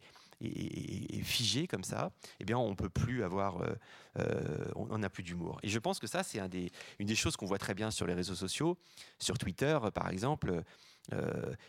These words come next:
moi, j'ai, au début, quand j'ai, au début, j'étais assez investi dans, dans Twitter,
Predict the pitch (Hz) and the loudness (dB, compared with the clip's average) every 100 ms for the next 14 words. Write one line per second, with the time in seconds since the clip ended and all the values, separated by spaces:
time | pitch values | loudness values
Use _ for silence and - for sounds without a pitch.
0 | - 92 107 101 85 76 65 92 95 123 | -4 4 4 6 2 0 0 0 0 0
1 | - - 85 - - - 101 120 165 113 | 0 -2 -2 -4 -4 -2 0 0 0 0
2 | 98 151 113 101 - 127 101 85 85 - | 2 2 2 0 -2 -2 0 0 0 -2
3 | 90 123 | 0 0